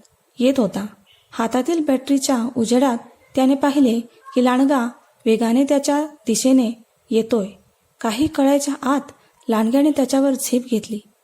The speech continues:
त्याला जमिनीवर लोळावला. हातातील बॅटरी साईडला पडली. लांडगा त्याच्या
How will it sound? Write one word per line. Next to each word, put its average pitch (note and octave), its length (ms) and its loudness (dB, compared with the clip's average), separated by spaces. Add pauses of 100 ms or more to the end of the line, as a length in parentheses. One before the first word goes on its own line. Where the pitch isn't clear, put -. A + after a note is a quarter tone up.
(440)
त्याला B3+ 260 0
जमिनीवर C#4 440 2
लोळावला. A#3 560 2 (600)
हातातील B3+ 500 -4
बॅटरी B3+ 340 0
साईडला A#3 440 -2
पडली. A#3 400 -2 (640)
लांडगा A#3+ 380 0
त्याच्या D#4 340 0